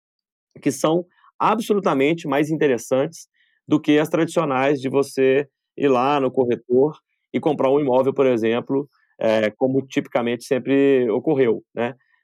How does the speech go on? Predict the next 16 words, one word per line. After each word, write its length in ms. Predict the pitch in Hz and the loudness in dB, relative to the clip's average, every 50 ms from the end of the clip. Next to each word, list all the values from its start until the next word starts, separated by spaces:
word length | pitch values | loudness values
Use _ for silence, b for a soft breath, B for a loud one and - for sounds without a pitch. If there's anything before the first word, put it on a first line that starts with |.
| _ _ _ | _ _ _
E 100 | - - | 0 2
as 160 | - - 170 | 2 2 2
vantagens 480 | 175 175 - - 139 135 117 127 120 107 | 0 0 0 2 0 2 2 0 -2 0
disso? 240 | 104 107 101 - - | -2 -4 -4 -4 0
Poxa, 220 | - 202 123 110 - | 0 0 0 -2 -4
primeiro, 320 | - 151 160 156 143 123 | -4 0 2 2 2 2
você 140 | 113 - 139 | 0 -4 -6
tem 260 | - - 190 226 240 | -2 0 0 0 0
liquidez, 640 | 240 233 - 208 160 131 139 196 226 - - - - _ _ _ _ _ _ _ | -2 -2 -2 0 0 2 2 0 -2 -6 -14 -18 -20 _ _ _ _ _ _ _
né, 120 | 127 143 | -4 -2
na 120 | 147 123 113 | -2 -2 -2
cota 280 | - - 135 135 139 | 0 -2 0 0 -2
do 60 | 117 - | -6 -8
seu 120 | - 113 104 | -12 -12 -8
fundo 180 | - 127 117 | -6 -4 -2
imobiliário, 500 | 117 110 104 110 104 104 110 139 180 214 | -2 -2 0 0 0 0 0 -2 -4 -6